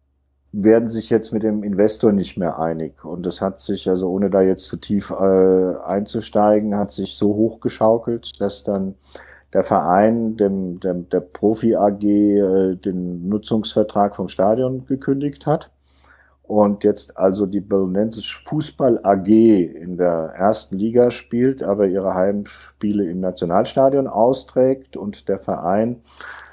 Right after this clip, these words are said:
eine neue Belenenses Profi- oder erste Mannschaft gekündigt, äh, gegründet hat, die jetzt in der Bezirksklasse von Lissabon spielt.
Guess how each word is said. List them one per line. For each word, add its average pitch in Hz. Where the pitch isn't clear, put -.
eine 98
neue 117
Belenenses 120
Profi- 117
oder 98
erste 95
Mannschaft 110
gekündigt, 113
äh, 117
gegründet 110
hat, 107
die 101
jetzt 98
in 98
der 95
Bezirksklasse 95
von 90
Lissabon 90
spielt. -